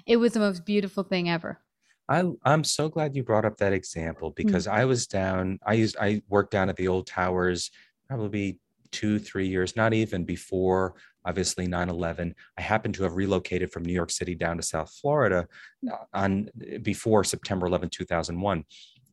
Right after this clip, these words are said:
Speaker 2: I was at the new Freedom Tower for the twentieth anniversary this year.
Speaker 1: Mm.
Speaker 2: And I was struck by how much we've forgotten that feeling. That's exactly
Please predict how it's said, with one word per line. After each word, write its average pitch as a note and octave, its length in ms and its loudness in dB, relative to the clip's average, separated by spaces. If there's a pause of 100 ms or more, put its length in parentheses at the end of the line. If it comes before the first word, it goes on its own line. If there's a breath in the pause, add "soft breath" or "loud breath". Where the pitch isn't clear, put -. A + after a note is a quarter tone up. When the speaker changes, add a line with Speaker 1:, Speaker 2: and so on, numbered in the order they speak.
(400 loud breath)
Speaker 2:
I A2+ 60 4
was A2+ 140 6
at B2+ 260 2
the A2+ 120 4
new A2 140 2
Freedom G#2+ 360 -2
Tower F2+ 400 0
for - 140 -10
the F2 100 0
twentieth F#2 400 -2
anniversary E2+ 680 -4
this - 260 -10
year. - 180 -16 (400 loud breath)
Speaker 1:
Mm. A#3+ 120 2
Speaker 2:
And F2+ 580 2 (760 soft breath)
I A2 140 4
was G#2 160 2
struck A#2 440 0
by F#2+ 360 2
how G2+ 580 0
much G2 320 -4
we've F#2 100 0
forgotten F#2 500 0
that E2 220 0
feeling. E2 720 -2
That's A2 240 2
exactly B2 800 2